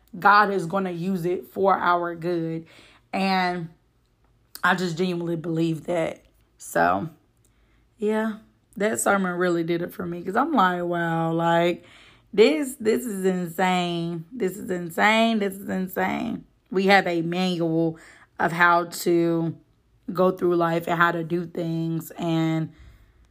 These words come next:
<sighs> if you just take time to read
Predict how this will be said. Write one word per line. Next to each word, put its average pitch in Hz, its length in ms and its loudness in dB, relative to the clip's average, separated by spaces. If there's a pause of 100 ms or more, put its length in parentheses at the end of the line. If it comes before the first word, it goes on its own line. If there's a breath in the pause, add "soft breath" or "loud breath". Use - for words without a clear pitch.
(240 soft breath)
<sighs> - 880 -12
if 170 160 -6
you 208 120 -2
just 190 300 -2
take 202 240 -2
time 175 360 0
to 175 140 -4
read 165 580 0